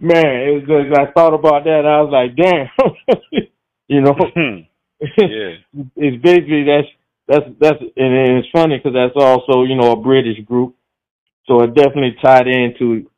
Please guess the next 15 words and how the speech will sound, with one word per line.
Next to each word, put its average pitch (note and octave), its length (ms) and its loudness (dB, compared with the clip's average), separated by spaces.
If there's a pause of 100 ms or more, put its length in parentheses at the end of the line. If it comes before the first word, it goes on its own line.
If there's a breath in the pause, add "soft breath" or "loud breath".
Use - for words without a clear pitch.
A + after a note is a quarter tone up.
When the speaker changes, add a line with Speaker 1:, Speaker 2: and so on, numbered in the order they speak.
Speaker 1:
to, A#2 260 -2 (320)
you C#3+ 100 -4
know, G#2+ 200 0 (380)
to C#3 60 6
the B2 160 2
situation A#2 560 -2
we A2 160 -4
going G#2+ 380 -2
through. A2 220 -4 (800)
And B2+ 180 -6
then, D#3+ 280 4
man, C#3 200 0
I C#3 120 0
also C3+ 360 0
thought, C3 300 -2